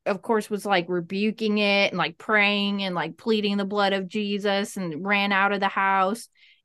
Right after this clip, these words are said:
And she told me all the way up into my adulthood, she was like, "I'll never forget it. I'll never forget it." It was, it was horrible. It was traumatizing. And,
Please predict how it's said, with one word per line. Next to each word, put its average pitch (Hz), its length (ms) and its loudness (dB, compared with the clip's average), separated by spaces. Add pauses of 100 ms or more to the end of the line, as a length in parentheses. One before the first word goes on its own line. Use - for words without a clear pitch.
And 196 540 -2 (460)
she 285 300 0
told 247 320 0
me 202 500 -2 (760)
all 220 160 4
the 240 60 2
way 247 180 4
up 226 140 2
into 233 240 2
my 208 220 0
adulthood, 185 600 -2
she 214 160 -8
was 202 140 -6
like, 190 160 -2
"I'll 190 140 2
never 190 280 -2
forget 180 400 -6
it. 156 160 -8
I'll 185 160 -2
never 185 340 -2
forget 175 420 -4
it." 160 180 -10
It 202 160 0
was, 190 320 -2 (100)
it 208 140 4
was 196 200 -4
horrible. 190 600 -4
It 170 60 -6
was 185 180 -8
traumatizing. 180 1160 -2 (540)
And, 185 600 0